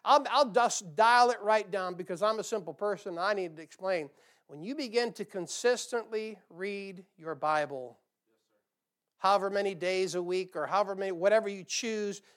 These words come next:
between you and the Lord, when you begin to be consistent, even in something as simple as Bible reading or committing to pray and getting de-, determined that I'm going to pray every day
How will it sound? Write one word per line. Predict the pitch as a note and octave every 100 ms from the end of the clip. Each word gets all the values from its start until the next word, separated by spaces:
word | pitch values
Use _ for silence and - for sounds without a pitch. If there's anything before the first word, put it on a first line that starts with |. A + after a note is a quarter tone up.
| -
between | F#3 - G3+
you | G3
and | G3+
the | F#3
Lord, | F#3 F#3 - _
when | - D#3
you | A#3+
begin | D4+ A#3 A#3
to | A3
be | G3+ F#3+
consistent, | G3 D#3+ - C4 A#3+ - G#3 G#3
even | A#3+ C4 B3+
in | A3+
something | G3+ - B3 A#3+ A3+ G#3+
as | F#3+ E3+
simple | - B3+ B3+ B3+ A#3 A3+ - _ -
as | E3+ C3+
Bible | C#3 A3 B3 A#3+
reading | G3+ G3+ G3+ G3+ F#3
or | D#3+
committing | - F#3+ A#3 A#3 G3+
to | D#3
pray | - A#3+ A#3 A3 G#3+ A3+ A3 _ _
and | F#3 E3+
getting | D#3+ A#3+ A3+ F3+
de-, | F#3+ -
determined | E3+ - - D#4 E4+ B3+ G#3
that | F#3+ F3+
I'm | A#3+ D4+ D4
going | A#3 A3+
to | - G3
pray | - A3+ A#3 A#3 A#3
every | G#3+ F#3+ F#3
day | G#3 A3+ A3+ A3+